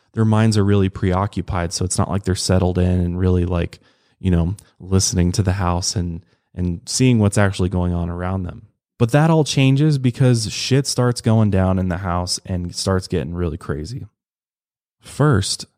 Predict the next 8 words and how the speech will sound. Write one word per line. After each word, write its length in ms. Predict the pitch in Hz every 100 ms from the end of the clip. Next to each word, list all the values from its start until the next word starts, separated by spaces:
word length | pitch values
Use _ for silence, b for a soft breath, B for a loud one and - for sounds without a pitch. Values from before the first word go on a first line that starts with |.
| _ _ 110
a 60 |
mysterious 560 | 107 104 - 131 139 127
stain 380 | - 120 113 98
appeared 380 | - - 98
on 180 | 92 90
brand 360 | 90 98 113 127
new 120 | 131
carpet 560 | - 110 104 95 90